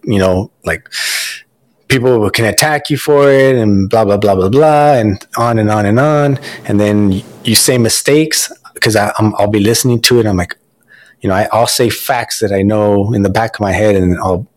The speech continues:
I'll, I said something opposite. Still to this day, it bothers me. I said something about vegans, and then I mentioned a food that vegans don't eat, and I'm like, "Oh, that was dumb." But do I re-, correct it on the video? No.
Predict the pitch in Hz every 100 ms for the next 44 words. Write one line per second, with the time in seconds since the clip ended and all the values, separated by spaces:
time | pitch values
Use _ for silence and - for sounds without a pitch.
0 | _ 95 95 - _ _ - - - -
1 | - - 131 127 117 113 107 - 120 -
2 | 123 117 113 110 - _ - - 139 135
3 | 123 113 120 120 92 101 110 101 110 98
4 | 120 107 135 120 101 92 92 110 110 107
5 | 95 98 101 101 101 - 101 - - 104
6 | 101 87 95 95 95 - 95 92 92 98
7 | 98 90 90 85 85 - _ - 98 90
8 | 92 92 87 87 85 82 85 - - -
9 | 113 120 113 110 113 - - 123 131 143
10 | 123 113 101 104 107 143 180 175 170 -
11 | - - 208 190 185